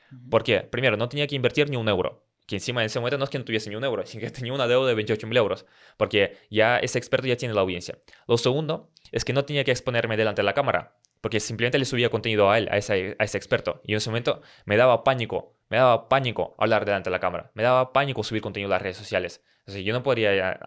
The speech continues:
Speaker 2: ni tener mi marca personal ni nada de eso.
Speaker 1: Ujú.
Speaker 2: Y lo tercero es que yo no tenía que tener audiencia,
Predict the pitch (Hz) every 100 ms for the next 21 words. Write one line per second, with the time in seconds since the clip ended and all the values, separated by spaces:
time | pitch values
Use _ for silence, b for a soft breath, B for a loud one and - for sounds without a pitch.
0 | - 107 101 98 101 107 117 113 113 110
1 | 113 117 135 139 107 92 92 - _ -
2 | 120 - 127 143 160 143 143 - - -
3 | 120 113 131 135 131 135 127 120 120 113
4 | 104 104 95 98